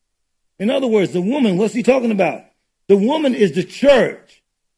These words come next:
The ultimate goal of God in you, we're the bride of Christ. If you understand it,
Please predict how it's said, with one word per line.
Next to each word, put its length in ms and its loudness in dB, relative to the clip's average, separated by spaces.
The 120 -4
ultimate 540 2
goal 380 6
of 140 -6
God 460 0
in 240 2
you, 440 2
we're 220 2
the 100 2
bride 400 0
of 140 -4
Christ. 360 -2
If 140 -2
you 160 2
understand 580 -2
it, 300 -6